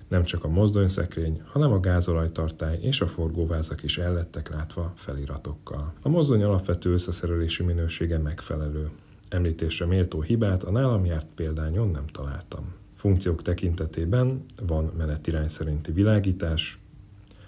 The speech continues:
külön kapcsolható zárfények, tolatófények és vezetőfülke világítás. Ahhoz, hogy hozzáférjünk a jármű belsejéhez, először le kell emelni a vezetőállást,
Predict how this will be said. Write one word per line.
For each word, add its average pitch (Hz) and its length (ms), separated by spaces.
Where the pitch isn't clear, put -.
külön 135 280
kapcsolható 76 640
zárfények, 85 760
tolatófények 90 920
és 160 260
vezetőfülke 78 760
világítás. 78 880
Ahhoz, 135 320
hogy 92 140
hozzáférjünk 87 720
a 82 60
jármű 78 320
belsejéhez, 90 800
először 147 400
le 90 160
kell 85 180
emelni 82 400
a 80 80
vezetőállást, 80 1040